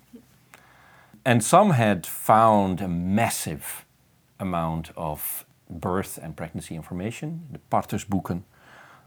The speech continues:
uh, of the Rijkskweekschool voor Vroedvrouwen in Rotterdam.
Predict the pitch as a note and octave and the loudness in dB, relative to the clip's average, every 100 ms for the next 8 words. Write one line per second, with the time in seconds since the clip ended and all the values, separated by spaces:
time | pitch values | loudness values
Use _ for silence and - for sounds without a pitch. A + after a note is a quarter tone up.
0 | _ - F#2 F#2+ - E2+ E2 - F#2+ E2 | _ -6 -4 -4 -6 -6 -6 -8 -10 -10
1 | - E2+ - - F#2+ - F2+ D2 C#2+ - | -10 -14 -14 -10 -8 -8 -8 -6 -6 -10
2 | D2+ C#2 D#2+ F2+ D#2 B1 | -12 -6 -4 -4 -10 -12